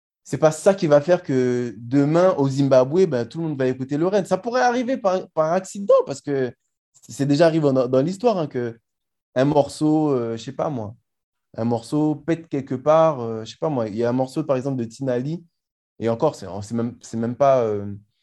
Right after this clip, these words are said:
on peut même pas vraiment comparer parce que c'est à Tahiti et Tahiti, c'est encore la France. Il a, qui a, qui a marché nulle part ailleurs que à Tahiti.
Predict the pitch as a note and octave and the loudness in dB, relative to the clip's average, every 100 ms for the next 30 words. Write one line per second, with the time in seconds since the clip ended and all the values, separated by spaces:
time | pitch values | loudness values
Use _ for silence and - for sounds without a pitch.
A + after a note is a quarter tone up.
0 | _ _ G2+ A#2+ C3 C3+ B2+ C3 B2 B2+ | _ _ -6 0 2 2 2 0 -2 -2
1 | C#3+ D#3 D#3 G#2+ A2 G2+ G#2 G2+ A2 A2+ | -4 -4 -6 -8 -10 -10 -8 -6 -6 -6
2 | A2+ D#3+ D3+ G#2 G2 G2 - _ _ G#2 | -10 -8 -8 -6 -8 -12 -16 _ _ -8
3 | G#2 D3 - G#2+ G2+ G#2 G#2+ A2+ - D3+ | -8 -10 -8 -6 -6 -4 -4 -4 -6 -8
4 | - _ _ _ _ _ _ - C3 B2 | -10 _ _ _ _ _ _ -4 -2 -2
5 | A#2 C3 B2 - B2+ B2+ B2 C#3+ D3 G3 | 4 4 6 4 4 4 0 -2 0 0
6 | G3 F3 D#3 C#3+ D#3 F#3+ - _ _ - | 2 2 2 2 0 -4 -10 _ _ -2
7 | E3 E3+ - _ - B2 C#3 B2+ A#2+ - | 0 0 -6 _ -4 -2 0 0 -2 -12